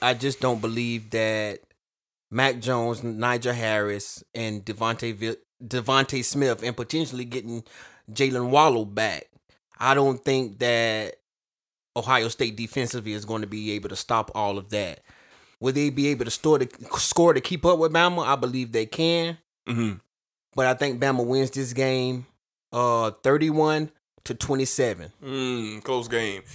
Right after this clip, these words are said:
Speaker 2: Said, what we talking about? National championship game. Buckeyes, Crimson Tide. Who's winning? Give me a score.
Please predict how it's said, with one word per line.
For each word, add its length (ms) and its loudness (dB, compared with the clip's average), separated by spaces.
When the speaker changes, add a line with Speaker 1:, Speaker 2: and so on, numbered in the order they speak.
Speaker 2:
Said, 520 8
what 120 8
we 60 2
talking 300 6
about? 280 6
National 320 4
championship 480 2
game. 400 2
Buckeyes, 640 6
Crimson 400 0
Tide. 340 6
Who's 240 0
winning? 260 2
Give 120 -2
me 80 0
a 40 0
score. 400 -4